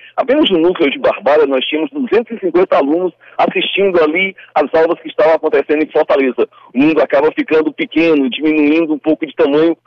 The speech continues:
porque os braços do Alcance estão tentando abraçar, alcançar o estado do Ceará nesse projeto de edu-, de educação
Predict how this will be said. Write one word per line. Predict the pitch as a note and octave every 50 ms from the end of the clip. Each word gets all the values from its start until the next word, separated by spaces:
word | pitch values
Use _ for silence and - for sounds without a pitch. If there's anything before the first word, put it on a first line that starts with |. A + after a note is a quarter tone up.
| _ _ _
porque | - D#3 - -
os | E3 C#3+ C#3 C3 -
braços | - F#2+ C3 D3 D#3+ F3 F3+ - - C#3 -
do | B2 C#3
Alcance | C3+ B2 - - C3+ C#3 D3 D#3 D3+ - - D#3 D3+ - - - _ _
estão | - - D#3+ D3+
tentando | - - F3+ F3 D#3 - - E3 F#3 F#3+ F#3+ F3 D3 C3+ C3+ B2+ A2 - - - - _
abraçar, | - E3+ F3 D#3 F3+ F3+ E3 - - - - A#2+ A2 F#2+ F2 - - - _ _ _ -
alcançar | B2+ D3 - - D#3 B2+ A2+ - C3 C3
o | C#3
estado | C3+ - - C3 A#2+ B2 B2+
do | C3 B2+ -
Ceará | - C3+ A#2+ A#2 B2+
nesse | B2+ C#3 C3+ -
projeto | - C3 C3 A#2+ A2+ C3 B2+ C3+ C3 - C3
de | A2 A#2+
edu-, | - A#2+ C3+ B2 - - - A2+
de | A2+ - C3+
educação | B2 B2+ - D3 C3 - - - D#3 F#3+ A3+ B3